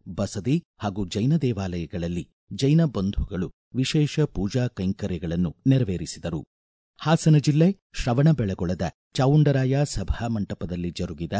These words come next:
ಮಹಾವೀರ ಜಯಂತಿ ಕಾರ್ಯಕ್ರಮದಲ್ಲಿ ರಾಜ್ಯಪಾಲ ಥಾವರ್ಚಂದ್ ಗೆಹ್ಲೋಟ್ ಪಾಲ್ಗೊಂಡಿದ್ದರು. ಶ್ರೀ ಚಾರುಕೀರ್ತಿ ಭಟ್ಟಾರಕ ಸ್ವಾಮೀಜಿ ಮಾತನಾಡಿ, ಭಗವಾನ್ ಮಹಾವೀರ ತೀರ್ಥಂಕರರ ಎರಡು ಸಾವಿರದ ಆರುನೂರ ಇಪ್ಪತ್ನಾಲ್ಕನೇ ಜನ್ಮ ಮಹೋತ್ಸವವು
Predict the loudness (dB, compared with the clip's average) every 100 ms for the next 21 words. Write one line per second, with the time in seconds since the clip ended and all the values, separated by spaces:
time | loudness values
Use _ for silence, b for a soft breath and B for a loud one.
0 | -2 _ _ 0 2 2 2 2 0 -2
1 | -2 -2 -4 -6 -6 -4 -6 -4 -6 -4
2 | -4 -2 -2 -4 _ 0 2 2 2 2
3 | 2 0 -6 -6 -6 -6 -6 -6 -6 -4
4 | -6 -8 -6 -4 -4 -6 -8 -8 -8 -8
5 | _ _ _ _ _ -2 0 0 0 0
6 | 0 0 -4 -4 -2 -2 -2 -6 -8 -6
7 | -6 -6 -6 -6 -6 -4 -4 -4 -2 -4
8 | -4 -4 -2 -2 -2 _ _ -10 -8 -4
9 | -2 0 -2 -2 -4 -2 -4 -2 -2 -4
10 | -6 -8 -6 -6 -4 -6 -4 -6 -8 _
11 | -4 2 2 2 0 -2 0 0 0 _
12 | -4 0 2 2 2 0 -2 -6 -6 -2
13 | -4 -4 -2 -2 -2 -2 0 2 0 -2
14 | -6 -6 -6 -6 -4 -6